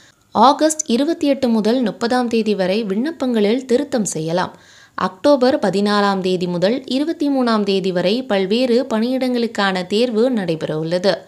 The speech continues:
மொத்தம் ஐம்பத்தி மூணு பதவிகளின் கீழ் அறுநூத்தி ஐம்பத்தி நாலு காலி பணியிடங்களுக்காக இந்த தேர்வு நடைபெற உள்ளது. தமிழ், பொது அறிவு, ஆப்டிடியூட் மற்றும் மென்டல் எபிலிட்டி டெஸ்ட் போன்ற பாடத்திட்டங்களின் கீழ் பகுதி ஒன்றிற்கான கேள்விகள்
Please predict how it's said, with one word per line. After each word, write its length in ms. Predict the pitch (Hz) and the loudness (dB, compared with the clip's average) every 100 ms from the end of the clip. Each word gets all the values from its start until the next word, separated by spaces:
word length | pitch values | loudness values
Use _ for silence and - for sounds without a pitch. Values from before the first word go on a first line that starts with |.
| _ _ _ _ _ _ | _ _ _ _ _ _
மொத்தம் 480 | 233 262 285 302 311 | -4 2 2 2 -2
ஐம்பத்தி 480 | 190 196 247 285 277 | -2 0 0 0 -2
மூணு 280 | 269 254 233 | 0 0 0
பதவிகளின் 760 | 226 208 226 226 226 214 202 185 | 0 0 0 0 2 2 0 -4
கீழ் 280 | 208 208 - | -2 -2 -4
அறுநூத்தி 520 | - 180 214 240 240 240 262 | -4 -2 -2 -2 -4 -4 -4
ஐம்பத்தி 420 | 196 214 254 277 247 | -4 -2 -2 -2 -2
நாலு 440 | 220 196 208 262 | 0 0 0 -2
காலி 340 | - 214 269 339 | 0 2 2 0
பணியிடங்களுக்காக 1040 | 277 254 233 226 202 196 185 175 185 220 - | 0 0 0 0 0 0 2 2 2 0 -2
இந்த 260 | 214 262 | -2 -2
தேர்வு 360 | 277 208 180 208 | 0 0 2 0
நடைபெற 440 | 208 156 147 151 | 0 -2 -4 -6
உள்ளது. 340 | 151 165 175 175 - _ _ _ _ - | -4 -2 0 0 -2 _ _ _ _ 0
தமிழ், 380 | 208 208 208 240 - | 2 4 2 0 -2
பொது 360 | 202 196 240 | 0 4 4
அறிவு, 320 | 226 202 180 208 247 - | 4 2 2 0 2 0
ஆப்டிடியூட் 680 | 202 254 262 294 233 247 | 0 0 -2 -2 2 2
மற்றும் 500 | 226 180 - 226 226 | 0 -4 -2 0 2
மென்டல் 340 | 208 262 311 - | 0 0 -2 0
எபிலிட்டி 440 | 214 202 220 220 202 | -2 0 0 0 -2
டெஸ்ட் 300 | 196 196 - | -2 -4 -6
போன்ற 320 | 190 180 185 | -4 -2 -2
பாடத்திட்டங்களின் 800 | 190 190 220 233 - 214 202 190 175 | 0 0 0 -4 -4 -2 -2 -2 -4
கீழ் 260 | - 233 | -4 -4
பகுதி 420 | 262 220 247 302 302 | 0 0 2 0 0
ஒன்றிற்கான 720 | 247 233 233 214 190 196 247 | 0 0 0 -2 0 -2 -4
கேள்விகள் 600 | 220 233 233 208 208 | -2 0 0 -2 -2